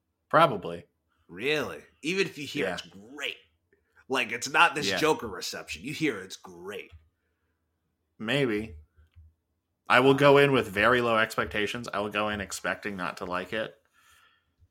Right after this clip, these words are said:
Speaker 1: And, and then we'll see. 'Cause you'll probably make me do an episode about it.
Speaker 2: If it's, like, big, I'd be like, "Yo, let's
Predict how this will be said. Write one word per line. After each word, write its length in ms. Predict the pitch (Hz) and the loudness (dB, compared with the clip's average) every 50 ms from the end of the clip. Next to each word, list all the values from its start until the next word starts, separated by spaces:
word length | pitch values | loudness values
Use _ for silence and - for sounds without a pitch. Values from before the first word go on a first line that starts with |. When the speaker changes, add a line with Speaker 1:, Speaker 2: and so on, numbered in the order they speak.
| _ _ _ _ - - - - _ _ _ - _ _ _ _ - | _ _ _ _ -20 -20 -20 -20 _ _ _ -20 _ _ _ _ -8
Speaker 1:
And, 360 | 92 95 92 90 82 73 - - | -6 -6 -4 -4 -6 -6 -8 -10
and 180 | 90 92 95 95 | -10 -10 -10 -10
then 160 | 98 101 98 | -10 -10 -10
we'll 120 | 92 90 | -10 -8
see. 460 | - - - 101 110 110 104 98 - _ _ - - - - _ _ _ _ _ _ _ _ _ _ _ _ - _ _ _ _ _ _ _ | -6 -6 -6 -4 -6 -6 -8 -10 -12 _ _ -20 -20 -20 -20 _ _ _ _ _ _ _ _ _ _ _ _ -20 _ _ _ _ _ _ _
'Cause 200 | - 101 98 - | -6 -6 -4 -2
you'll 140 | 107 107 110 | -2 -2 -2
probably 320 | - - 110 107 101 98 | 2 2 2 2 2 -2
make 240 | 95 101 98 98 - | -2 -4 -6 -6 -8
me 280 | 98 95 92 92 90 82 - _ - | -10 -10 -8 -10 -12 -14 -18 _ -12
do 140 | - 101 92 | -10 -8 -6
an 60 | 85 | -4
episode 400 | 82 92 92 123 - - 92 82 82 | -4 -4 -6 -6 -6 -6 -6 -8 -8
about 260 | 80 82 80 80 82 | -10 -10 -10 -10 -10
it. 180 | 87 - - _ _ _ _ _ _ _ _ _ _ _ - - - | -10 -12 -14 _ _ _ _ _ _ _ _ _ _ _ -20 -20 -16
Speaker 2:
If 180 | - 120 - 117 | -16 -14 -12 -12
it's, 180 | 127 123 - | -12 -10 -8
like, 240 | 139 110 87 80 82 | -8 -8 -10 -12 -10
big, 260 | - 123 147 127 90 | -6 -4 -4 -4 -6
I'd 120 | 80 80 - | -10 -14 -16
be 80 | - | -18
like, 180 | 95 92 - - | -20 -20 -18 -12
"Yo, 240 | 160 185 214 202 160 | -8 -6 -4 -4 -4
let's 300 | 139 143 156 160 - | -6 -8 -12 -14 -16